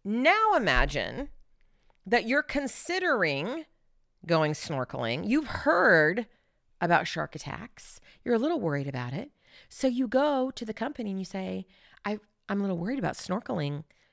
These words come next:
because I've heard about sharks." And the company says, "Well, here's how we keep our people safe. First off, there's a special," I'm making this up, shark report that comes out every day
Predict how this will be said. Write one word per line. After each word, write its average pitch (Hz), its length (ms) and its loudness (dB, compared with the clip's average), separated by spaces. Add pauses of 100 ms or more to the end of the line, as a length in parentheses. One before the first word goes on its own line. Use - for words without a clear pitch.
because 180 240 -6
I've 165 100 -8
heard 175 120 -4
about 160 160 -6
sharks." - 600 -10 (520)
And 190 140 2
the 185 60 -2
company 349 420 -2
says, 165 520 -2 (320)
"Well, 170 440 4 (100)
here's 233 320 -2
how 202 140 -2
we 233 100 -4
keep - 240 4
our 208 80 -2
people 190 300 -8
safe. - 420 -8 (920)
First 359 360 2
off, 175 520 6 (280)
there's 190 280 2
a 180 60 -2
special," 262 1000 -2
I'm 147 140 -4
making 139 200 -6
this 131 120 -6
up, - 180 -8 (640)
shark - 500 4
report 160 380 -4
that 165 120 -14
comes 170 200 -4
out 156 160 0
every 139 220 -6
day 135 240 -12